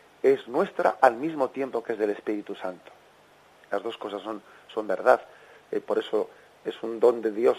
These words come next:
del cual no nos debemos de, de, de enorgullecer, en el mal sentido de la palabra, ¿no? De envanecer, al mismo tiempo que es una obra nuestra y también es meritoria. Las dos cosas son ciertas. El,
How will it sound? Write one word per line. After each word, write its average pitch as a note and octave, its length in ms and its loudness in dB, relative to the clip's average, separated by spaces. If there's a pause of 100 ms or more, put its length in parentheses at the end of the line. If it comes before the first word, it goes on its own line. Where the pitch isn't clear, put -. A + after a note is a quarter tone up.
(120)
del G2+ 240 -2
cual A#2+ 220 2
no A#2 80 -2
nos A2+ 180 -4
debemos A2 440 0
de, G#2 180 0 (460)
de, F#2+ 460 -2 (1080)
de G#2 300 0
enorgullecer, G#2+ 920 2 (720)
en F#2 100 -12
el F#2+ 40 -12
mal G2 220 -8
sentido G2 220 -4
de F#2+ 80 0
la - 40 -6
palabra, A#2+ 360 8
¿no? D#3+ 160 -6 (540)
De A2 120 -2
envanecer, G#2 640 0 (380)
al G#2 120 0
mismo B2 240 -6
tiempo B2+ 300 -2
que C#3 60 -2
es - 80 -4
una A#2 120 0
obra G#2+ 240 4
nuestra B2+ 540 0 (340)
y A#2 60 -10
también A#2 320 2
es B2 140 -2
meritoria. A2 580 -2
Las G2 180 -8
dos C3+ 160 -8
cosas A#2 320 -8
son F#2+ 140 -16 (100)
ciertas. - 360 -10 (2500)
El, G#2+ 360 -4